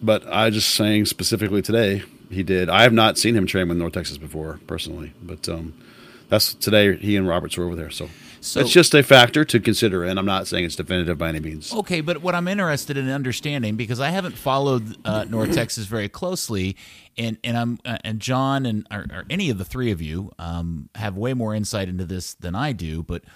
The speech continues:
Speaker 2: what is the internal atti-, I mean, I've always understood that the concept of North Texas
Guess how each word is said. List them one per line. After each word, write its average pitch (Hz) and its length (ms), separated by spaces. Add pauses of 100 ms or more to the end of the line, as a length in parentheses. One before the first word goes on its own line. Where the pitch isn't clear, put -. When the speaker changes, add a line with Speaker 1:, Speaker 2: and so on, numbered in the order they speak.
(480)
Speaker 2:
what 151 280
is 285 160
the 214 160
internal 160 680
atti-, 107 240
I 131 60
mean, 151 140
I've 180 120
always 233 240
understood 147 600
that 110 160
the 110 100
concept 160 580
of 107 140
North 117 200
Texas 123 460